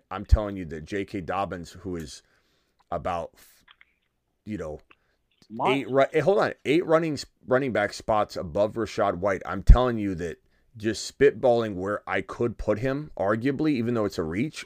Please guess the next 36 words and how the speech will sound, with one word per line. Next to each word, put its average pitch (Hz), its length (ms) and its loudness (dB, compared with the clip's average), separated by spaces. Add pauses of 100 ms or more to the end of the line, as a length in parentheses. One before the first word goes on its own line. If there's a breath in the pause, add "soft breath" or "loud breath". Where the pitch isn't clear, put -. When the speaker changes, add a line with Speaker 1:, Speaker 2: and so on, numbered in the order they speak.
Speaker 1:
I 101 60 0
would 110 160 -2
say 104 160 2
right 87 280 -2
around 85 500 -4 (480)
that 82 200 -2 (160)
six - 480 -2
and 117 80 0
a 101 60 0
half 92 320 -2
round 85 260 -2
territory. 85 560 0 (460)
That's - 260 4
where 143 260 4
I 110 80 2
would 110 220 0
shove 156 380 2
him 147 180 -2
into 131 340 -2
to 92 120 -2
say, 92 240 -2
"Hey, 104 220 2
he's 87 200 -4
got 98 180 2
enough 143 220 0
talent 104 320 -2
to 73 80 -6
earn 104 220 -2
this," 80 240 -10 (320 soft breath)
even 117 240 0
though 131 100 4
he's 117 160 4
going 113 240 2
in 98 80 -2
round 98 400 -2
eight. 104 300 -4